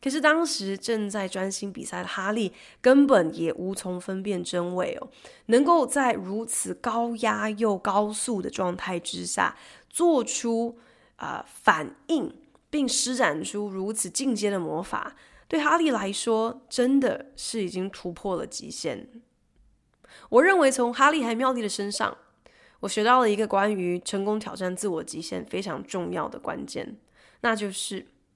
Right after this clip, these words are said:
想要能够突破极限，不能够只靠我们自己。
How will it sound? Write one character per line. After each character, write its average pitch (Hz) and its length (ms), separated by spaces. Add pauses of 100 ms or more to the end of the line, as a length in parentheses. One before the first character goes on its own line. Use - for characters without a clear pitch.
(120)
想 196 240
要 254 180
能 220 140
够 220 140
突 185 120
破 185 160
极 - 160
限， - 380 (460)
不 339 160
能 180 280
够 180 300
只 - 160
靠 185 220
我 160 80
们 - 160
自 - 160
己。 - 280